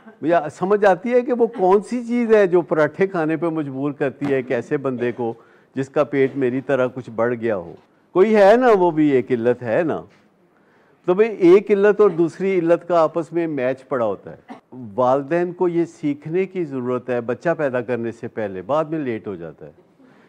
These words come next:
क्योंकि एक दफ़ा बच्चा पैदा हो जाता है ना, तो वो जादूगर सा जब आपकी तरफ मुंह करके देख रहा होता है ना,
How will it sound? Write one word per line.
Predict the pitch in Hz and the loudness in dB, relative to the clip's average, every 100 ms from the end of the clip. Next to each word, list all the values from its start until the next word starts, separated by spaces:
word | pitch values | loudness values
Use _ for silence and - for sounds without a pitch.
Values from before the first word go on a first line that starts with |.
| _ | _
क्योंकि | 160 147 185 | -4 0 2
एक | 175 160 | 2 0
दफ़ा | 180 185 | 0 2
बच्चा | 165 151 180 | 2 0 -2
पैदा | 165 156 190 | 0 0 2
हो | 220 190 | 2 4
जाता | 160 139 147 | 2 2 0
है | 131 | 0
ना, | 131 151 _ _ _ - | -2 -6 _ _ _ -8
तो | 160 | -2
वो | 170 196 | 2 4
जादूगर | 139 151 131 160 151 165 | 4 0 0 0 2 0
सा | - 170 165 | 2 2 2
जब | 151 147 | 2 2
आपकी | 143 131 - | 2 0 -4
तरफ | 147 156 139 | -4 -4 -4
मुंह | 147 | -6
करके | 143 139 123 | -4 -6 -4
देख | 123 117 117 | -6 -6 -4
रहा | 131 | -2
होता | 127 - 104 | -2 -2 -6
है | |
ना, | 98 | -6